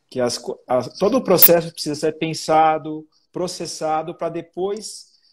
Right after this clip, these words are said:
ser colocado pra fora e verbalizado. Como ter uma comunicação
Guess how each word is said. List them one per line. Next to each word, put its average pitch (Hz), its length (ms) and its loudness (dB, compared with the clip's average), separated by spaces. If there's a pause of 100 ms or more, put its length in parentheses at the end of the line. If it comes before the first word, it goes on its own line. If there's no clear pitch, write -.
(200)
ser - 200 -12
colocado 175 540 -2
pra 170 180 -2
fora 147 360 0
e 147 40 -4
verbalizado. 135 920 -4 (840)
Como 302 260 0
ter 226 160 2
uma 202 180 2
comunicação 160 1080 -2